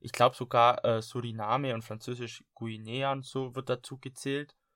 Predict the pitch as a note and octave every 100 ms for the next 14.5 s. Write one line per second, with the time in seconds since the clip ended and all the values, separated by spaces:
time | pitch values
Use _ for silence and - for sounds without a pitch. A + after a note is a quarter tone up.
0 | _ _ A2+ A#2 B2 B2 - A#2 A2+ -
1 | G#2 A2 A2 G2 A2 G#2 G#2 A2+ A2+ -
2 | A2 A#2 G#2+ G#2 - G2 G#2 A2 A2+ G2+
3 | G2+ A2+ A2+ G#2 G#2+ - G#2+ A2 G#2+ G#2+
4 | - _ _ _ _ _ _ _ G#2 G2+
5 | G2+ G#2+ A2 G#2 G2+ G#2 - - G2+ G2
6 | G2 G2 G2 _ _ - - A2+ - A#2+
7 | A2+ - G#2+ G#2+ G#2+ - G2 G2 G#2 -
8 | G#2+ - - - - _ _ _ _ _
9 | _ _ - F#2+ G2+ - G2+ - F#2+ F#2+
10 | F#2+ - G2+ G2+ G2+ F#2 F#2 - _ _
11 | _ _ B2 B2+ B2+ A#2+ A#2+ A#2+ - _
12 | - B2 A#2+ B2 _ _ _ A#2+ C#3 A#2
13 | A#2+ C3+ D#3+ - E3 - B2 A2+ D3 F3
14 | - - A2 A2+ A2+